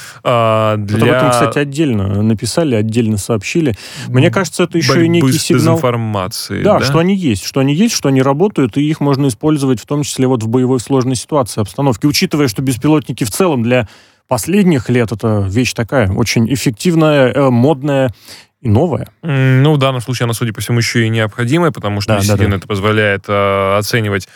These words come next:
Speaker 1: э, ситуацию с, э, высоты птичьего полёта, при этом не рискуя жизнями, э, пилотов. Уже опубликованы маршруты гуманитарных коридоров, в частности, из Киева, Мариуполя, Харькова,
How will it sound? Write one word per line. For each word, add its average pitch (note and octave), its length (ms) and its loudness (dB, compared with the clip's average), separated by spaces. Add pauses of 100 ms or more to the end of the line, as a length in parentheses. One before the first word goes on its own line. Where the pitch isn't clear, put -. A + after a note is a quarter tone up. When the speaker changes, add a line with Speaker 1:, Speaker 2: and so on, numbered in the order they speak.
(220)
Speaker 1:
э, A2+ 220 2
ситуацию A2 840 -2
с, - 200 -8
э, G2+ 440 2
высоты G#2 320 -4
птичьего G2+ 340 -2
полёта, G#2+ 480 0
при G#2+ 140 -2
этом G2+ 180 -2
не A2 100 0
рискуя A2 400 -2
жизнями, G2 720 0
э, G2 600 0
пилотов. C#3 480 0 (300)
Уже B2 220 2
опубликованы A#2 1080 0
маршруты A#2 640 -2
гуманитарных G2 640 -4
коридоров, G#2 500 -2
в - 80 -16
частности, G2+ 460 -6
из A#2+ 240 -4
Киева, G2+ 420 0
Мариуполя, G#2+ 640 -2
Харькова, G2 560 -4